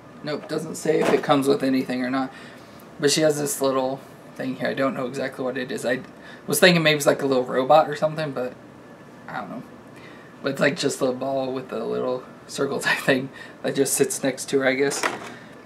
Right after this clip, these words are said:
Um, I don't know. I figured since they throw it in there, it'd be, like, a character, or, like, a little character type thing with a name or something. But there's no name on the box or anything, so... Oh well. So,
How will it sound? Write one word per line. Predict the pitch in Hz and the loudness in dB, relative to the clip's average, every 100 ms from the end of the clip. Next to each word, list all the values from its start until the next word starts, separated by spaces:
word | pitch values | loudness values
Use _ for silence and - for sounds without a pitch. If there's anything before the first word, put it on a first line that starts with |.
| - | -2
Um, | 151 139 135 139 - - - - - - - - | 4 6 4 -2 -8 -12 -12 -18 -20 -16 -12 0
I | |
don't | 202 220 | 6 6
know. | 208 - - - - - - - - - - - | 6 2 -12 -6 -4 -4 -10 -16 -14 -12 -12 -6
I | - | 2
figured | 180 175 165 139 143 | 6 8 8 4 0
since | 175 147 | 2 4
they | 151 | 4
throw | 170 156 | 8 8
it | |
in | 147 151 | 10 6
there, | 135 | 4
it'd | 127 | 6
be, | 135 | 4
like, | 127 120 | 4 2
a | 120 | -2
character, | - 143 139 - 110 135 | 2 0 0 -6 -2 0
or, | |
like, | 135 135 120 | 2 0 -2
a | 123 117 - - | -8 -10 -12 -10
little | 135 139 | 0 0
character | - 139 139 143 | 4 4 6 4
type | 131 139 139 | 2 0 4
thing | 139 | 2
with | 135 - | 2 2
a | 135 | 2
name | 135 131 | 4 4
or | 127 | 2
something. | - 131 131 127 - - - - | -2 -2 -2 -4 -6 -14 -14 -2
But | 143 | 8
there's | 147 139 | 8 8
no | 147 | 4
name | 131 131 | 6 6
on | 127 127 | 6 2
the | |
box | 127 127 - | 0 -2 -2
or | 135 | -2
anything, | 135 131 139 131 | 0 0 0 -2
so... | - 135 127 - - - - - - - - - | -2 -4 -4 -8 -12 -12 -12 -10 -10 -12 -14 2
Oh | 180 | 6
well. | 175 151 139 139 - - - - - - | 6 4 -2 -4 -12 -12 -12 -12 -4 -4
So, | - - 151 135 | -2 2 2 2